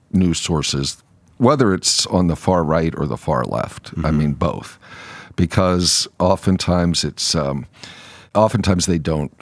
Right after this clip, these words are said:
Speaker 1: faithfully communicate not only church teaching, but even their perspective on news, on
Speaker 2: Mm-hmm.
Speaker 1: things that are happening in the church or in the world. But I do know some people who get caught up in that,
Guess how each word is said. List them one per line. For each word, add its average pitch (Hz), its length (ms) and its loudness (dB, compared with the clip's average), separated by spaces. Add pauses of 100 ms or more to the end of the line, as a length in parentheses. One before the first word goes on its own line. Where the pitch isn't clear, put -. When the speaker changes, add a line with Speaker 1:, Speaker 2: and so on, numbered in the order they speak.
(220)
Speaker 1:
faithfully 65 840 -2
communicate 76 800 -2 (960)
not 113 180 6
only 73 380 0 (100)
church - 380 -2
teaching, - 840 -2
but 82 300 0
even 92 380 2
their 71 120 0
perspective - 1040 -6
on 57 300 -4 (120)
news, 95 540 0
on 90 80 6
Speaker 2:
Mm-hmm. 76 160 2
Speaker 1:
things 82 260 2
that 69 140 -2
are 62 100 0
happening 80 520 -2
in 67 100 -4
the 62 80 -8
church - 380 -4
or 64 100 -4
in 65 100 -2
the 58 80 -4
world. 80 480 -2 (600)
But 92 180 4
I 87 100 6
do 120 180 4
know 87 180 2
some 78 240 0
people 76 300 -2
who 78 100 -4
get 71 180 -4
caught 65 240 -2
up 64 200 -2
in 64 140 -2
that, 50 220 -8